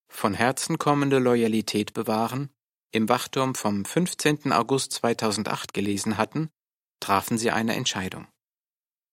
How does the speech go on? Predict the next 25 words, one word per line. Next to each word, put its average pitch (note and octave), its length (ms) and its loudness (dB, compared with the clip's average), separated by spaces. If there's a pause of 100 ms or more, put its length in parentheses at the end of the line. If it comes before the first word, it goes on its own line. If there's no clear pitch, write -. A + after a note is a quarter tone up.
Sie - 140 -4
berichten: A2+ 540 -2 (1080)
„Wenn C3 160 6
es C#3+ 140 4
uns D#3 160 2
einfach F3 400 0
darum D3+ 320 2
gegangen C3 420 4
wäre, B2+ 260 4
im A2+ 200 2
Ausland D3 580 2
mehr C3+ 240 2
Geld C#3 260 4
zu - 140 -2
verdienen, G#2+ 640 0 (420)
hätten C3+ 340 0
wir G#2 120 4
Jehova C3+ 540 2
den C3+ 220 -2
zweiten G2+ 440 0
Platz - 300 -8
in G#2 100 -2
unserem G#2+ 320 -2
Leben G2 260 -4
gegeben. F#2 480 -10